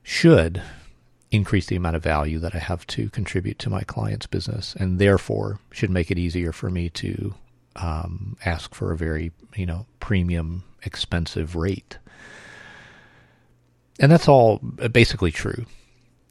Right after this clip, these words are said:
But if that's how you're approaching this question of specializing is from a horizontal perspective, which, by the way, is only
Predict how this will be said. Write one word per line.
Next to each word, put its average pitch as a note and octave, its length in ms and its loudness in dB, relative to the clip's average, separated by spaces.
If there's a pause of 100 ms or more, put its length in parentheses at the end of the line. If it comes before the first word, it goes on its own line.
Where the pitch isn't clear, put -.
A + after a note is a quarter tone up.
(520)
But C#3+ 520 4
if A#2+ 160 4
that's D#3+ 260 4
how F3 160 -4
you're B2 280 2
approaching G#2 560 2
this F#2 140 0
question F#2+ 440 0
of D#2 100 -2
specializing F#2 720 -2
is F2 320 -2
from E2+ 240 -4
a E2 80 -4
horizontal F2 640 0
perspective, - 580 -6
which, - 160 -4
by A#2+ 160 4
the G2 80 2
way, D#2+ 200 -2
is D#2+ 160 -4
only F#2+ 540 0